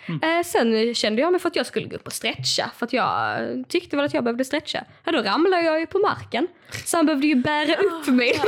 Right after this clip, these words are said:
Speaker 2: liksom, så att jag sen
Speaker 3: Jesus.
Speaker 2: kunde, liksom, stå. Jag har fortfarande blåmärke.
Speaker 1: Mm.
Speaker 2: Och så gick jag upp. Trodde att jag skulle klara av att sitta där uppe. Nej, sen,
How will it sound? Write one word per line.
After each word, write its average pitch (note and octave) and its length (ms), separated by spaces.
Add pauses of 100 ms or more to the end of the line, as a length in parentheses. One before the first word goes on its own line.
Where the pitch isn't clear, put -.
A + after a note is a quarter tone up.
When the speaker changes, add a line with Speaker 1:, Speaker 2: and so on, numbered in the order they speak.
Speaker 2:
liksom, G#4 240
så G4+ 180
att C5+ 60
jag C4 180
sen - 240
Speaker 3:
Jesus. - 300 (280)
Speaker 2:
kunde, G#4+ 400
liksom, G4 300
stå. C#4+ 520 (200)
Jag D#4+ 120
har C4 60
fortfarande D4 640
blåmärke. D#4 680 (520)
Speaker 1:
Mm. A2 180 (180)
Speaker 2:
Och F#4+ 100
så - 80
gick C4 200
jag B3 140
upp. - 460
Trodde D4+ 240
att C#4 80
jag B3+ 80
skulle A3 180
klara A#3+ 200
av D#4 160
att C4+ 60
sitta D4+ 260
där D4 80
uppe. - 220
Nej, D#4 180
sen, G#3+ 400